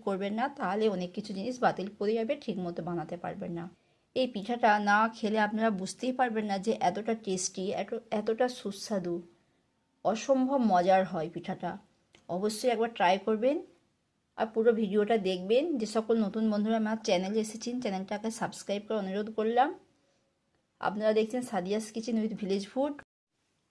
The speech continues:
আমি এখানে এক বাটি ময়দা নিলাম, স্বাদ মতো লবণ দিলাম, ঘি দেব, দু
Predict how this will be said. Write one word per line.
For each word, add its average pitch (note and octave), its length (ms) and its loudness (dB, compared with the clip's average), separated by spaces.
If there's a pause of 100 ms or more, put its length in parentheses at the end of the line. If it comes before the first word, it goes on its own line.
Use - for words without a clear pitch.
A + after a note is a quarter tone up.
(1300)
আমি A#3 200 4
এখানে A#3+ 220 2 (100)
এক G3+ 140 -6
বাটি A3 180 0 (120)
ময়দা F#3+ 260 0 (100)
নিলাম, A3 260 2 (1300)
স্বাদ G#3 280 0 (100)
মতো A#3+ 160 -4 (120)
লবণ G3 260 0 (100)
দিলাম, A#3+ 280 2 (1040)
ঘি A3 260 -4 (120)
দেব, A#3 180 2 (4000)
দু A#3 160 -4